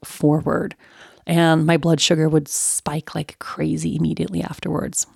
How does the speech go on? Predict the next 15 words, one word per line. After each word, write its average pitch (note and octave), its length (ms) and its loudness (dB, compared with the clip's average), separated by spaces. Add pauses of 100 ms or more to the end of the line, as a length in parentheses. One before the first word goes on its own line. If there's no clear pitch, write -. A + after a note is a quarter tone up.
(100)
And E3+ 120 2
I E3 60 4
noticed E3+ 460 4
the E3 60 2
more F3 500 4
protein D#3+ 440 2
forward D#3 340 2
my E3 120 2
meals F#3+ 340 4
are, D#3+ 380 4 (380)
the G3+ 80 -2
more G#3+ 180 4
satisfied G3 800 2
I G3 100 6
feel. G3 600 2